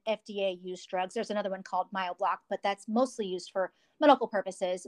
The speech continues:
But the other four, um, all contain, uh, botulinum toxin A.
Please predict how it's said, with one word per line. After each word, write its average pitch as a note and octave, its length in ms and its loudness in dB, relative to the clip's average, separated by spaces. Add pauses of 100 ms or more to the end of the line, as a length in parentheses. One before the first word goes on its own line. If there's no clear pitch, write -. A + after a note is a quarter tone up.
But G3+ 140 2
the A3 120 2
other C#4+ 200 6
four, F#3 500 0 (460)
um, F#3+ 420 -2 (340)
all B3+ 280 12
contain, G3 720 -14 (220)
uh, D#3+ 220 -16 (140)
botulinum F#3 600 -2
toxin F3 540 -10 (100)
A. F#3 140 -2